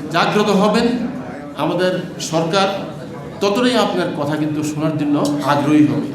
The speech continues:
বাংলায় বলে যে, "না কাঁদলে মা দুধ দেয় না।" তো আমার মনে হয় সেই সময়টা আমাদের এসেছে যে আমরা এখন এরপরের যে স্টেপটা আসবে, আমরা ঘরে বসে সেমিনার না, আমরা মাঠে গিয়ে যাব। সরকারকে আমরা দেখাবো যে আমাদের ডিমান্ড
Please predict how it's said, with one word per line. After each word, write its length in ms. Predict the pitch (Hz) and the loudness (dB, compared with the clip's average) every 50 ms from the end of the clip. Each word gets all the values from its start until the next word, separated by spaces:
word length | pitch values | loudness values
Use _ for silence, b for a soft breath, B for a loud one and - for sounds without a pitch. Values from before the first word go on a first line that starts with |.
| - - - - - - - - 127 | -10 -12 -14 -14 -14 -14 -12 -6 -2
বাংলায় 400 | 139 156 160 170 180 180 180 175 170 180 | 0 0 2 2 2 2 2 2 0 0
বলে 200 | 190 214 190 156 | 0 0 0 0
যে, 80 | 151 151 | 0 0
"না 260 | 147 139 151 165 170 165 | 2 2 2 2 2 2
কাঁদলে 260 | 170 165 156 156 160 165 | 0 0 0 0 0 0
মা 200 | 143 139 147 147 139 147 | 2 2 2 2 2 0
দুধ 200 | 156 139 127 - | 0 0 0 -2
দেয় 120 | 120 104 | -2 -2
না।" 280 | 92 92 95 - - - - - - - - - - - - - | -4 -4 -6 -8 -10 -12 -14 -14 -16 -16 -16 -16 -16 -14 -6 -2
তো 60 | 131 | 0
আমার 220 | 135 147 160 156 | 2 2 2 2
মনে 200 | 160 160 165 160 | 2 2 2 2
হয় 200 | 156 151 143 123 | 2 4 2 2
সেই 220 | - - - 156 151 | 2 0 0 0 0
সময়টা 360 | - 147 151 156 151 156 151 | 0 0 0 0 0 2 0
আমাদের 380 | 139 135 135 139 135 - - | 0 2 0 0 -2 -2 -2
এসেছে 340 | 151 147 180 180 - 196 202 202 - - - - - - - - - | 0 0 2 2 2 0 0 0 -2 -4 -8 -8 -10 -10 -12 -8 -6
যে 60 | 139 | -2
আমরা 320 | 147 143 139 156 156 170 160 | 0 0 2 4 4 4 4
এখন 300 | 151 - 165 160 151 151 - | 2 2 0 0 0 0 0
এরপরের 420 | 151 151 - - 208 220 220 196 | -2 -2 0 2 4 4 4 4
যে 120 | - 208 180 | 4 2 2
স্টেপটা 440 | - - - 196 185 180 180 208 190 | 0 0 0 0 0 0 0 0 2
আসবে, 260 | 175 - 147 135 131 135 123 - - - - - | 2 0 0 -2 -2 -4 -4 -6 -10 -12 -10 -6
আমরা 180 | 123 135 156 147 | -4 -4 -2 0
ঘরে 240 | 117 131 156 190 | 0 2 2 4
বসে 200 | 190 175 170 180 | 2 2 2 0
সেমিনার 380 | 165 - 165 156 151 151 151 143 | 0 0 0 2 4 4 4 4
না, 240 | 127 123 123 120 120 117 - - - - - | 2 2 0 0 -2 -4 -6 -8 -12 -6 -2
আমরা 220 | 139 147 - 170 | -2 0 2 2
মাঠে 320 | 139 127 135 160 160 165 233 | 2 4 2 2 4 4 4
গিয়ে 220 | 220 226 240 233 - - - - - - - - - - | 4 4 4 2 2 0 -2 -4 -8 -10 -10 -10 -8 -4
যাব। 180 | 135 123 - - - - - - - - - - - - | -2 -2 -2 -2 -6 -8 -10 -10 -12 -12 -14 -14 -12 -10
সরকারকে 460 | - - 185 180 175 220 220 208 214 220 | -4 0 2 2 4 4 4 4 4 2
আমরা 160 | 202 208 208 | 2 2 2
দেখাবো 420 | 185 - 185 190 220 226 226 220 | 2 4 4 4 4 4 4 4
যে 60 | 226 | 4
আমাদের 300 | 214 190 190 190 202 - | 4 4 4 2 2 2
ডিমান্ড 320 | 151 180 180 202 208 196 | 2 2 4 4 4 2